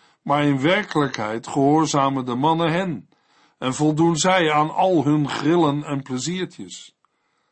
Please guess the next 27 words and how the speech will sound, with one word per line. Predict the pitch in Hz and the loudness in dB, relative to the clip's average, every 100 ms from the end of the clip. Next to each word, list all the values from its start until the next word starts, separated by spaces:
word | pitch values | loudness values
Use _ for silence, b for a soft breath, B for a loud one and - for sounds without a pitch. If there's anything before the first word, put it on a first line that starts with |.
| _ _ _ _ _ _ _ | _ _ _ _ _ _ _
En | _ 113 | _ -6
de | 135 | 0
hoge | 139 160 180 - 156 | 2 4 4 2 -2
kosten, | - 226 - - 104 147 - | 0 0 0 -4 -6 -8 -6
die | 151 | -4
de | 170 | -2
bekostiging | 170 180 220 220 - 160 175 175 | -2 2 2 0 -4 -2 -2 0
van | 160 160 | 0 2
deze | 156 156 143 | 2 2 0
dingen | 135 180 151 | -2 0 0
met | 143 139 | -2 -2
zich | - 131 | -4 -4
meebrengt, | 139 196 180 120 95 107 - b b b _ | -4 -4 -6 -8 -10 -16 -20 b b b _
kunnen | 196 190 | -2 0
ze | 180 | 2
alleen | 180 175 196 | 2 2 0
maar | 190 170 | 2 0
opbrengen | - 208 151 147 127 143 | 0 -2 0 0 2 0
door | 156 156 | 2 2
de | 151 | 0
armen | - 170 202 190 180 165 | 0 0 0 -2 -4 -4
en | 160 160 | -4 0
de | |
hulpbehoevenden | 143 160 185 147 147 214 185 139 127 | 2 2 2 2 2 0 -2 -4 -4
van | 139 | -4
het | 131 131 | -6 -8
volk | - 185 156 151 | -2 2 2 -2